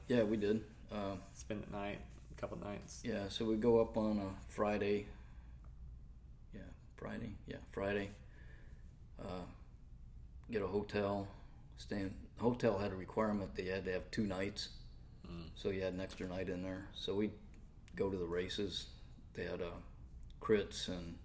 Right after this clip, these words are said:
Speaker 1: time trials and other stuff to watch there that where the pro, uh, Cat one twos would do,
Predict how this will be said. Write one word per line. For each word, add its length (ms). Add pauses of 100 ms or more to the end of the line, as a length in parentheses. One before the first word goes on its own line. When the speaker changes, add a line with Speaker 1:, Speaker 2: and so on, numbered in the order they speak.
(100)
Speaker 1:
time 220
trials 540
and 200 (260)
other 180
stuff 340
to 60
watch 400
there 240
that 160 (300)
where 140
the 100 (100)
pro, 320 (800)
uh, 60 (260)
Cat 260
one 180
twos 460 (1300)
would 180
do, 300